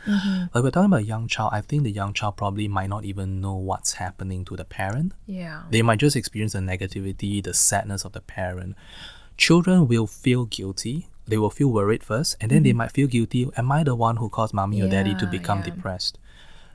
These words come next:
Speaker 2: You know, and this is the time that I think the community, like, you know, children when they go to school,
Speaker 1: Yeah.
Speaker 2: right, school counselors, teachers, you know, they should pick this up and say, you know, "What's going on with this child? Why is this child sad?"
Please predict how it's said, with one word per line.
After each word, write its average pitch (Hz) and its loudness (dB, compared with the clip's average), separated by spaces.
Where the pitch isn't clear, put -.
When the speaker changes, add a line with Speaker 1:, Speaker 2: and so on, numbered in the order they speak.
Speaker 2:
You 104 0
know, 107 0
and 110 0
this 170 8
is 147 2
the 120 2
time 113 -2
that 110 -4
I 101 0
think 123 0
the 120 -2
community, 101 -4
like, 95 -6
you 98 -4
know, 98 -2
children 101 -2
when 98 -2
they 92 -4
go 95 -4
to 95 -6
school, 131 -2
Speaker 1:
Yeah. 185 -10
Speaker 2:
right, 101 -2
school 120 0
counselors, 110 2
teachers, 98 -2
you 98 -8
know, 92 -6
they 101 -4
should - -2
pick - -6
this 120 0
up 117 -4
and 98 -6
say, 107 -6
you 101 -4
know, 101 -4
"What's 127 0
going 104 -2
on 104 0
with 90 -8
this 92 -6
child? 104 -6
Why 101 -2
is 95 -10
this 95 -6
child - -6
sad?" - -2